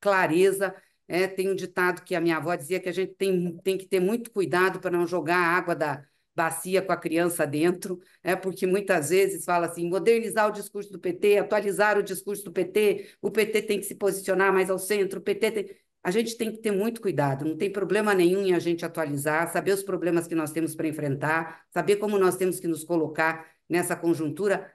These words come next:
mas nunca, nunca esquecer o que nos trouxe até aqui, os princípios que trou-, nos trouxeram até aqui,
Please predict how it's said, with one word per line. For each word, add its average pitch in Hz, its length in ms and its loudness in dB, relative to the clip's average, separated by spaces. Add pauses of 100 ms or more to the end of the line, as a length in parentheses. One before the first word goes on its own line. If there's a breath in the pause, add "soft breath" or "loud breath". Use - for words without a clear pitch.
(120)
mas 196 260 0
nunca, 220 640 2
nunca 254 300 0
esquecer 190 720 0
o 180 60 -6
que 196 140 -6
nos 185 180 -4
trouxe 185 340 -2
até 175 220 -4
aqui, 190 380 -8 (260 soft breath)
os 185 140 -2
princípios 233 640 0
que 196 100 -4
trou-, 175 300 -2
nos 156 160 0
trouxeram 160 440 0
até 151 200 -2
aqui, 151 500 -4